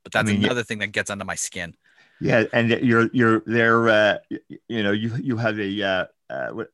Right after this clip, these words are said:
Speaker 2: what I was gonna say, you have a, a set crowd there. It's right there.
Speaker 1: Yep.
Speaker 2: To just, to just in-, ingest all of that stuff that goes on. Yeah, and I have problems at those places too.
Speaker 1: Oof.
Speaker 2: However,
Speaker 1: Who,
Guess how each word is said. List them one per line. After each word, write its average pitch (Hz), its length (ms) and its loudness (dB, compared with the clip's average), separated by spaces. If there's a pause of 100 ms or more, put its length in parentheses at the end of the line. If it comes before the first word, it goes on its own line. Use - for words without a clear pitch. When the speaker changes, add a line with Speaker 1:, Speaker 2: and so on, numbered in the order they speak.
(140)
Speaker 2:
what 104 100 -14
I 98 40 -12
was 90 100 -14
gonna 90 160 -14
say, 73 340 -14 (340)
you 110 140 -12
have 101 200 -6
a, 95 160 -6
a 95 120 -10
set - 300 -8
crowd 135 440 0
there. 85 180 -6
It's 87 160 -10
right 120 200 -2
there. 98 360 -2 (240)
Speaker 1:
Yep. 85 180 -6 (120)
Speaker 2:
To 113 120 -12
just, 120 240 -2 (240)
to 113 120 -6
just - 340 -4 (280)
in-, 139 160 0
ingest 123 840 0
all 139 200 4
of 120 80 0
that 92 220 2
stuff 87 400 -6
that 104 120 -12
goes 101 300 -4
on. 123 320 -4 (640)
Yeah, 76 280 -8
and 113 120 -2
I 131 100 2
have 127 200 -2
problems 101 360 -2
at 85 100 -8
those 95 200 0
places 90 460 -6
too. 82 440 -6 (460)
Speaker 1:
Oof. - 380 -20
Speaker 2:
However, 117 520 2
Speaker 1:
Who, 131 140 -4